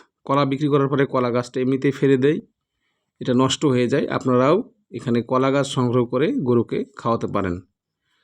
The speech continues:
কোনো খরচ ছাড়াই। দর্শক, এভাবেই অভাবের সময়তে আমরা, আহ, লতাপাতা সংগ্রহ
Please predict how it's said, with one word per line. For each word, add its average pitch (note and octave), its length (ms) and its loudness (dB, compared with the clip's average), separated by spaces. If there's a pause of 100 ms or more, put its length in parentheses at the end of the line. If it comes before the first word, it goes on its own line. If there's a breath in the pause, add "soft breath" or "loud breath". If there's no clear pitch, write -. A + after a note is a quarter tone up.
(420)
কোনো F3 300 4
খরচ C#3 480 0
ছাড়াই। G#2 360 -2 (300)
দর্শক, F#3+ 380 2 (220)
এভাবেই D#3+ 680 4 (400)
অভাবের C#3 380 4
সময়তে D3 680 2
আমরা, B2 520 2 (380 soft breath)
আহ, A#2+ 480 2 (840 loud breath)
লতাপাতা B2+ 500 0
সংগ্রহ B2+ 680 2